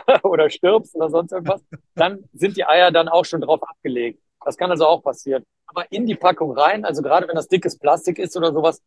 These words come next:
kommen die, äh, nicht, ähm, sondern das ist dann wirklich passiert, weil die das halt irgendwie einen halben Tag lang draußen rumstehen, äh, lassen hatten. Was auch passieren kann beim Kühlschrank ist, du kochst was, das ist dann eigentlich schon sehr, äh, weich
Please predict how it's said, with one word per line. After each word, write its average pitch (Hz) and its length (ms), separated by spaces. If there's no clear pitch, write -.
kommen 165 240
die, 151 200
äh, 151 140
nicht, 151 420
ähm, 160 300
sondern 156 340
das 160 320
ist 175 160
dann 160 120
wirklich 165 280
passiert, 165 400
weil 165 220
die 156 80
das 160 200
halt 147 180
irgendwie 147 400
einen 135 280
halben 160 220
Tag 147 200
lang 143 140
draußen 143 320
rumstehen, 131 580
äh, 123 380
lassen 123 280
hatten. 120 260
Was 160 160
auch 208 220
passieren 165 420
kann 147 180
beim 156 160
Kühlschrank - 400
ist, - 220
du - 80
kochst - 360
was, 147 280
das 156 180
ist 151 80
dann 160 120
eigentlich 160 280
schon 151 200
sehr, 147 440
äh, 131 260
weich 170 440